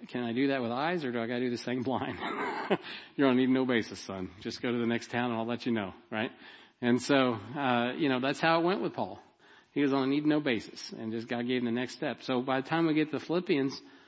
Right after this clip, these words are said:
he's like, "Man, I, I forget those things that are behind. I press forward toward the mark, toward the prize of the high go-, calling of God in Christ Jesus." So if we're gonna be complete, right, which is perfect, that's the mindset we gotta have. You have to be able to put things in the past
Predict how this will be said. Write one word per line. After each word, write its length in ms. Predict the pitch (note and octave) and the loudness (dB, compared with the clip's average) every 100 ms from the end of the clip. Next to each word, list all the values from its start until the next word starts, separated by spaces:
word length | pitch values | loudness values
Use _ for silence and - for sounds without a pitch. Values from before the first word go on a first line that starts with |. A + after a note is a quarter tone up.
| _ _ - | _ _ -4
he's 120 | D3+ | 0
like, 180 | C#3+ C3 | 2 4
"Man, 180 | E3 E3+ | 4 4
I, 280 | F#3+ - | 4 2
I 40 | F3 | -2
forget 360 | D3 C3 G3 | -2 2 2
those 220 | - B2+ - | 2 0 -2
things 220 | A2+ G#2 | -4 -2
that 100 | G#2+ | -4
are 60 | |
behind. 360 | G#2 G#2+ A#2+ A#2+ | -4 -4 -2 -2
I 100 | C#3 | -4
press 280 | - B2 - | -4 -6 -6
forward 520 | - D3+ F#3 D3 G#2+ | -6 -2 0 0 -2
toward 200 | - G#2+ | -6 -6
the 60 | G#2+ | -4
mark, 280 | G#2+ F#2+ - _ _ | -6 -6 -12 _ _
toward 160 | - A2+ | -12 -8
the 80 | G#2 | -8
prize 320 | - B2 A#2+ | -4 -4 -4
of 60 | A2+ | -6
the 60 | |
high 180 | G#2+ A#2+ | -6 -8
go-, 260 | B2+ B2 - - | -6 -8 -8 -8
calling 300 | C3+ B2+ C3 | -4 -2 -2
of 80 | G#2+ A#2 - - _ _ | -6 -8 -20 -20 _ _
God 200 | C3 B2+ | -2 0
in 100 | A#2+ | 0
Christ 320 | G2+ C3+ A#2+ | 0 -2 -2
Jesus." 420 | - C3+ D3+ E3 - - _ _ _ _ _ _ _ _ _ - | -2 -2 -2 -6 -12 -20 _ _ _ _ _ _ _ _ _ -2
So 280 | - C#3+ | 4 4
if 140 | C#3 D3 | 4 2
we're 80 | F3+ | 4
gonna 160 | G3+ | 4
be 140 | D#3+ D3+ | 4 2
complete, 480 | A2+ G2+ F#3+ C#3+ | 0 0 0 0
right, 160 | G#2 A#2+ | 0 -4
which 180 | B2 - | -6 -8
is 80 | G#2+ | -8
perfect, 440 | - F#3 A2+ G#2 - - - - _ _ _ | -4 -2 -4 -10 -12 -20 -20 -20 _ _ _
that's 160 | D3 C#3+ | -4 2
the 80 | C#3 | 4
mindset 440 | C3+ C#3 - A#2 | 4 2 0 -2
we 100 | A2+ | 0
gotta 200 | A2+ G#2 | 0 -2
have. 260 | A#2 G#2+ G#2+ | -2 -2 -2
You 100 | C#3 | 0
have 180 | E3 | 0
to 80 | D#3+ | -2
be 240 | B2 B2 D3+ | 0 0 0
able 220 | C3 G#2+ | -2 -4
to 80 | - | -6
put 180 | C#3+ | -8
things 260 | - C3 A#2+ | -6 -6 -4
in 100 | A2 | -6
the 80 | G2 | -6
past 580 | - D3 G#2 A2 - | -6 -6 -6 -8 -12